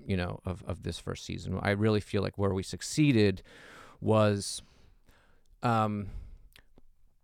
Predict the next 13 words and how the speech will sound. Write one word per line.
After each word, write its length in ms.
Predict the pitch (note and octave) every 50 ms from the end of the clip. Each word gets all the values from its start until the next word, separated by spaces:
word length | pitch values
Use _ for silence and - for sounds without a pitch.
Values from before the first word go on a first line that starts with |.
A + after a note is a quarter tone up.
| _ _ _ _ _ - - - -
like 260 | C3+ C3 B2+ B2 -
you 80 | B2+ C3+
said, 500 | C3 - - B2+ A2+ G#2 F#2+ F#2+ G2 F#2 - - - _ _ _
sort 360 | - C#3 G3 - C#3+ C#3 B2
of, 160 | A#2+ A2 G2+ -
uh, 120 | - A2 G#2+ -
you 100 | G#2+ G2+
know, 140 | G2 F#2+ -
a 60 | G2
bit 180 | F#2+ F2+ A#2+ A#2+
of 80 | C3+ -
storytelling. 640 | - - A2+ G2+ G2 - F#2+ E2+ F2 F2 F2 F#2 - _ _ _ _ _ _ - - - - - -
And, 480 | - A2 G#2+ G#2 G#2 G2+ G2+ G2+ G2